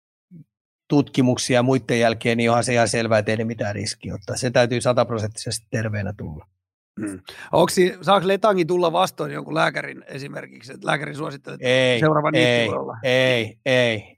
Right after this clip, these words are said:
Speaker 1: ei, ei, ei. Se on täysin
Speaker 2: Ei.
Speaker 1: mahdottomuus N H L:ssä. Siellä on lääkärit sitä varten, ja sit saattaa olla myös sillä, että on pelaajayhdistyksen lääkäri vielä messissä.
Speaker 2: Niin, eli, eli,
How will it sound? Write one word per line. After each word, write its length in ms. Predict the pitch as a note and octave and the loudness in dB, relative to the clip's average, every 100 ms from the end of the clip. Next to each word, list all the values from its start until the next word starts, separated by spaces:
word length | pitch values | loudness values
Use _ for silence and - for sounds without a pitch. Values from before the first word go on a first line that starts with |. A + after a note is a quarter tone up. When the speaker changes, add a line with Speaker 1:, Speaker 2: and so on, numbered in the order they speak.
| - | -2
Speaker 1:
ei, 500 | B2 A#2 A2 F#2+ - _ _ _ _ | 2 2 2 -2 -10 _ _ _ _
ei, 360 | A#2 A#2 A2 - _ - | -2 -2 -2 -6 _ -6
ei. 140 | B2 A2+ | -2 0
Se 80 | |
on 80 | C3+ | 0
täysin 300 | D#3+ D3+ B2+ | 4 4 2
Speaker 2:
Ei. 40 | C3 | 2
Speaker 1:
mahdottomuus 600 | C#3 B2+ A2 A#2 A2+ A#2 | 2 2 -2 -6 -2 2
N 180 | B2 | 4
H 220 | A2+ A2+ G#2+ | 4 2 2
L:ssä. 220 | G#2+ A#2 | -2 0
Siellä 220 | B2 A#2+ | 2 2
on 100 | A2 - - - - | 0 -10 -20 -20 -4
lääkärit 440 | D3 C#3+ C3 B2 A#2 | 2 4 4 -2 -4
sitä 220 | D3 C#3 | 0 4
varten, 280 | B2+ A2 B2 | 2 2 0
ja 80 | |
sit 180 | A#2 D3+ | 0 0
saattaa 360 | D#3 C#3+ - C3+ | 2 2 2 2
olla 140 | C3+ | 2
myös 240 | C3 C3+ - | 0 -2 -2
sillä, 220 | C#3 C3 | 2 2
että 140 | B2 | 2
on 80 | B2 | 0
pelaajayhdistyksen 880 | C3+ C3 A#2+ G#2+ G2+ - - A#2+ A2+ | 2 4 2 0 -4 -10 -12 -8 0
lääkäri 400 | A2+ A2 G#2 F#2 | 2 2 -2 -8
vielä 140 | F#2+ | -10
messissä. 440 | G2+ G#2 - - _ _ | -8 -8 -10 -12 _ _
Speaker 2:
Niin, 220 | B2 C3 - | -8 -8 -6
eli, 240 | C3+ C3+ | -8 -10
eli, 200 | C#3 | -12